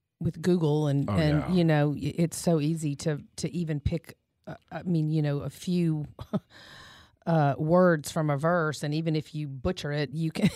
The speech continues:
Speaker 1: <laughs> Google it and find, w-, you know, where it is and, and be able to look it up. I mean, I know for me, it was, um, it was very helpful,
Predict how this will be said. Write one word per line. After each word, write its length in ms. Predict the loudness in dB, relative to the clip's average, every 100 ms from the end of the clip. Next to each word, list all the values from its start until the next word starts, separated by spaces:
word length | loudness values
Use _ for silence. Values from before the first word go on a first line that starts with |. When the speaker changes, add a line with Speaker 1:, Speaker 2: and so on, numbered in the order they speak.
| 2 2 4 4 4
Speaker 1:
<laughs> 80 | 6
Google 320 | 2 4 -2
it 120 | -2
and 140 | -4 -2
find, 340 | 2 2 2
w-, 220 | -2 -8 -2
you 140 | 2
know, 140 | 2
where 280 | 2 2 2
it 100 | 2
is 280 | 2 2 0
and, 160 | -4 -4 -8 -18 -12
and 160 | -2 2
be 100 | 4
able 180 | 2 2
to 120 | 2
look 220 | 2 2
it 80 | 4
up. 200 | 4 2 0
I 40 |
mean, 160 | 0 2
I 160 | 2 4
know 260 | 6 4
for 240 | 2 0 2
me, 520 | 2 2 2 2 2
it 160 | -2 2
was, 360 | 2 2 -2 -2
um, 440 | 0 2 0 -2 -6 -20 -20 -20 _ 2
it 80 | 4
was 220 | 4 0
very 440 | 0 4 4 4
helpful, 760 | 4 0 0 0 2 2 -2